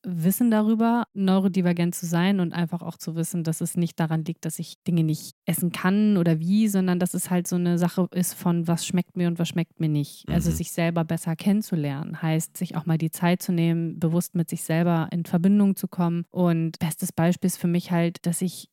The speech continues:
Speaker 1: ab dem Klinikaufenthalt gelernt habe, Tomaten auszuprobieren und halt zwei Jahre später Tomaten immer noch nicht mochte und
Speaker 2: Mhm.
Speaker 1: fast mindestens zwei, dreimal die Woche Tomaten probiert habe.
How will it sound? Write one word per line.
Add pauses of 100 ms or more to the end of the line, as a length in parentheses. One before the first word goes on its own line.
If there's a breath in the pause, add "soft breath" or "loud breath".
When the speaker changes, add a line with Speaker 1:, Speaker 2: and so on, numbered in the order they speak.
(100)
Speaker 1:
ab (280)
dem
Klinikaufenthalt
gelernt
habe, (100)
Tomaten
auszuprobieren (120)
und
halt
zwei
Jahre
später
Tomaten
immer
noch
nicht
mochte
und
Speaker 2:
Mhm.
Speaker 1:
fast (220)
mindestens
zwei,
dreimal
die
Woche
Tomaten
probiert
habe.